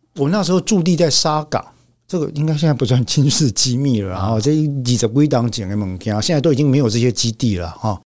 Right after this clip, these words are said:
Speaker 1: 以前我们驻地在沙港，沙港是以看海豚闻名啦。我们每天五千公尺，早五千晚五千就是跑嘛。然后那个时候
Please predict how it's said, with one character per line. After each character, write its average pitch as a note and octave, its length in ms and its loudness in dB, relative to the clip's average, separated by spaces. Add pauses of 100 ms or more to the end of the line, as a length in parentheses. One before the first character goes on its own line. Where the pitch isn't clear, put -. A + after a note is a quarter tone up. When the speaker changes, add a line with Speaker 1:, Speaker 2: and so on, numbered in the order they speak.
(400)
Speaker 1:
以 D3+ 120 0
前 D3 180 2
我 D#3+ 100 2
们 B2+ 160 2
驻 F3+ 160 0
地 E3 140 2
在 D#3+ 100 4
沙 D3 360 0
港， G2 260 -6
沙 E3 160 0
港 C#3 180 0
是 D#3 120 0
以 B2 80 2
看 D3 200 -2
海 G#2 160 -4
豚 F#2+ 240 -8
闻 F#2+ 160 -6
名 G2 280 -4
啦。 F2 200 -8
我 - 60 -4
们 A#2+ 260 0 (300)
每 B2 160 -2
天 D3 180 2 (140)
五 A2+ 140 -2
千 C#3+ 180 0
公 D3 180 0
尺， A2+ 140 -2
早 B2+ 140 0
五 C#3 100 2
千 C#3 160 0
晚 B2 160 0
五 A2 140 0
千 A2+ 320 -2 (120)
就 C#3+ 120 -2
是 B2 100 2
跑 G2 260 -6
嘛。 E2+ 220 -10 (640)
然 D3 100 2
后 G3+ 60 4
那 A#3+ 80 4
个 E3+ 100 4
时 B2+ 180 0
候 B2 300 2